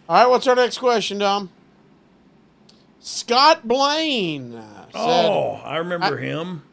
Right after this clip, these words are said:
Speaker 1: I hear you sing lots of country songs on the podcast. Who are your top five favorite
Speaker 2: Wow.
Speaker 1: country artists?
Speaker 2: A lot of great,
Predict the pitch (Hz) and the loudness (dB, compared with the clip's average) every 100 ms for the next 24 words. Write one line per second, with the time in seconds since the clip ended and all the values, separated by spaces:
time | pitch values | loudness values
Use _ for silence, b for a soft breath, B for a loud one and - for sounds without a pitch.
0 | _ - 208 240 269 214 254 247 240 247 | _ -4 0 0 -2 -6 -4 -2 0 -2
1 | 240 190 233 247 220 196 233 226 214 214 | -6 -8 -6 -6 -6 -6 -4 -2 -4 -6
2 | 202 185 196 214 208 214 214 - b b | -8 -2 -2 -2 -4 -4 -6 -12 b b
3 | b _ 262 330 330 214 - 233 285 330 | b _ -8 -6 -6 -10 -4 -2 0 -2
4 | 208 - 269 262 262 247 - 254 254 285 | -4 -6 -2 0 0 -2 -8 -6 -6 -4
5 | - 202 160 - 277 349 - 349 269 196 | -6 -6 -6 -6 -6 -6 -8 -10 -10 -8
6 | 190 190 175 147 123 - - 107 120 160 | -4 -4 -4 -10 -14 -20 -20 -14 -12 -12
7 | - - 107 127 139 - | -16 -14 -10 -10 -12 -18